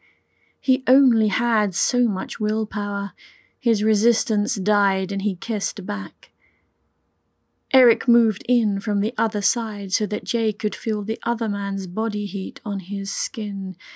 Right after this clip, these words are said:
kissing up his neck. Jay kind of melted into both of them.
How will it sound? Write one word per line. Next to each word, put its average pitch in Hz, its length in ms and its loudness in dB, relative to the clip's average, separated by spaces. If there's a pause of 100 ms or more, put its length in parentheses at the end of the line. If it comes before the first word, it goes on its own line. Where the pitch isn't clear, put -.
(160)
kissing 220 600 -2
up 220 260 -8
his 202 260 -6
neck. 208 520 -8 (920)
Jay 214 480 2
kind 208 320 0
of 208 100 0
melted 220 520 2
into 196 180 -4
both 208 400 -2
of 190 200 -8
them. 190 360 -6